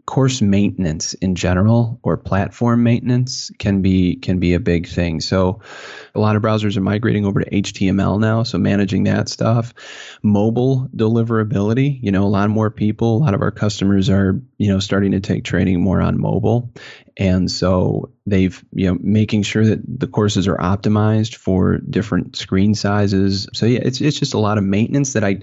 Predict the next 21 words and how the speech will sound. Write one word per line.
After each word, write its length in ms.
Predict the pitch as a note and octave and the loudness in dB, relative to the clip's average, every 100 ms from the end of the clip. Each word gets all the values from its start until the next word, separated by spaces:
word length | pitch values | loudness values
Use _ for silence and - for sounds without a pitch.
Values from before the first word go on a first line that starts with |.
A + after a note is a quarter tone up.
| - | -4
I 80 | |
didn't 520 | F#2+ F#2 A2 G#2+ G2 - _ _ _ _ _ - | -4 0 2 2 0 -10 _ _ _ _ _ -2
anticipate 800 | G2+ F#2+ G#2 F#2+ - - - - - - - - | -2 0 0 0 -2 -2 -4 -6 -14 -16 -16 -10
at 200 | - F2+ | -4 -2
the 60 | - | 0
beginning. 680 | F2+ - E2+ F2 E2+ G#2+ C3+ | -2 0 0 0 -2 -4 -10
Potential 380 | - C3+ C3 A2 | -4 -2 0 0
liability 680 | G#2+ A2 G2 G2+ G#2 A2 A2 | 2 0 0 0 2 2 2
we 140 | G2+ | 0
covered, 480 | G2+ G2 G#2 G#2 A2+ | 0 0 2 0 0
you 120 | F#2+ | -2
know, 140 | F#2+ G2 | 0 0
that's 200 | G#2+ - | 0 0
another 320 | G2 F#2+ G2+ | 0 2 2
one. 280 | G#2+ A2 G#2+ | 2 2 0
That's 200 | C3 - | -2 -2
a, 120 | - | -2
that's 240 | - F#2 | -2 -2
a 40 | - | -2
potential 500 | C3 - G2+ G2+ G2+ | -2 0 0 0 0
downside. 680 | G2+ G#2 G#2+ G#2+ G#2+ A2+ | 2 0 0 0 0 0